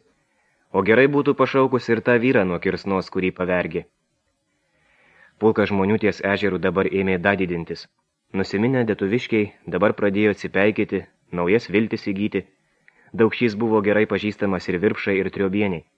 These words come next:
Nemura gi, kaip matė, iš viso jo apsiėjimo Virpša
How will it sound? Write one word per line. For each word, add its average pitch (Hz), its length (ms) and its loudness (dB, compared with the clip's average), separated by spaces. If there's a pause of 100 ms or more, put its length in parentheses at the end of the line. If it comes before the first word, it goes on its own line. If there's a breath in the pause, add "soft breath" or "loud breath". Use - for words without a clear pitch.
(280)
Nemura 98 380 2
gi, 98 120 -2
kaip 92 200 -4
matė, 92 300 -2
iš 85 180 -8
viso 92 160 -6
jo 92 140 0
apsiėjimo 95 500 -2
Virpša 104 380 -2